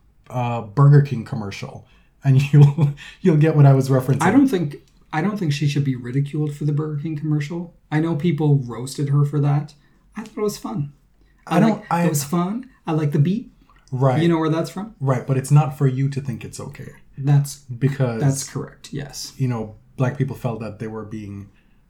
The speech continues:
Speaker 1: uh, portrayed in a certain light as being lovers, stereotypically, of
Speaker 2: Of
Speaker 1: fried chicken.
Speaker 2: Right.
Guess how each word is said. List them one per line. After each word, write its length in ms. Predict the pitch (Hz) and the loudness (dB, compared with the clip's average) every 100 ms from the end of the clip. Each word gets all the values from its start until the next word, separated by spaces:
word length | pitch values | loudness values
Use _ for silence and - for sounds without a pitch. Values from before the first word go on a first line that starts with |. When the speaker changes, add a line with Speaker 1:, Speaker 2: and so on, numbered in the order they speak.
| - | -18
Speaker 1:
uh, 140 | 107 | -16
portrayed 380 | 98 139 143 170 | -6 -4 2 6
in 100 | 143 | 8
a 60 | 135 | 8
certain 340 | - 151 123 | 4 2 2
light 720 | 120 127 143 139 113 - - - | 0 4 6 6 4 -6 -16 -10
as 220 | 120 110 | -8 -6
being 540 | 123 117 110 101 98 _ _ _ _ _ _ - | -6 -6 -8 -10 -14 _ _ _ _ _ _ -12
lovers, 920 | 117 127 147 143 107 92 - - - _ - | 0 6 6 6 2 -4 -12 -18 -20 _ -10
stereotypically, 800 | - 147 127 - 139 120 113 110 | 6 8 8 4 -2 -4 -6 -8
of 200 | 110 104 | -8 -8
Speaker 2:
Of 80 | 123 | -4
Speaker 1:
fried 280 | 117 110 | -4 -4
chicken. 320 | - 110 - 117 | -8 -10 -10 -12
Speaker 2:
Right. 220 | 104 | -12